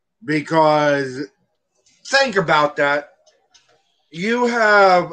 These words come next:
a D H S pers-, whistleblower,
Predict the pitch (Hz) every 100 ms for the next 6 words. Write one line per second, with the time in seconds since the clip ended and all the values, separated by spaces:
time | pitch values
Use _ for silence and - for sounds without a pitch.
0 | 160 156 123 110 180 214 214 202 185 175
1 | 175 170 156 - _ _ _ 180 175 156
2 | - _ 156 143 196 180 160 117 127 117
3 | 98